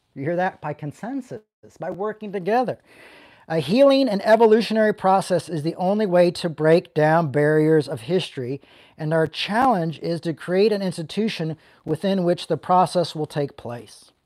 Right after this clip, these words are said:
I hope you guys hear,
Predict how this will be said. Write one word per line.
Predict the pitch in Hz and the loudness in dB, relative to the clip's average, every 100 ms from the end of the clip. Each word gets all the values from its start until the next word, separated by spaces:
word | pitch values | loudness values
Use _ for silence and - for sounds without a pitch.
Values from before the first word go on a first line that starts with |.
| _ _ _ _ _ _ _ _ _ _ _ _ _ _ _ _ _ _ _ _ _ _ - | _ _ _ _ _ _ _ _ _ _ _ _ _ _ _ _ _ _ _ _ _ _ -2
I | 185 | 0
hope | 190 220 | 2 0
you | 208 | 2
guys | 196 139 | 0 2
hear, | 156 143 | -2 -4